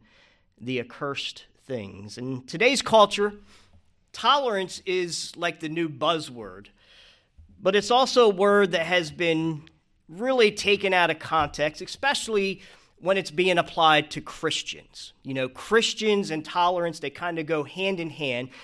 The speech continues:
but it's really taken out of context for Christians. The world has declared that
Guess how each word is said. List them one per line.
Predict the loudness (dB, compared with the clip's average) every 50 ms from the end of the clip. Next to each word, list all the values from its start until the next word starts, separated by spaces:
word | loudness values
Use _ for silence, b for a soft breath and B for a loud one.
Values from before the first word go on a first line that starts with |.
| B B B B
but | 0 2
it's | 2 2 0
really | 0 -2 0 0 0 0
taken | 0 2 0 2 2 4 4
out | 4 4 4
of | 2 -2
context | -2 -2 0 0 0 -2 -6 -6 -6 -8
for | -12 -12
Christians. | -12 -8 -6 -6 -6 -6 -8 -10 -12 -12 -8 -6
The | 0
world | 4 6 8 8 6
has | 4 0
declared | -2 -4 -4 -4 -2 0 2 2 2 2 2
that | 2 2 2 2 -2 b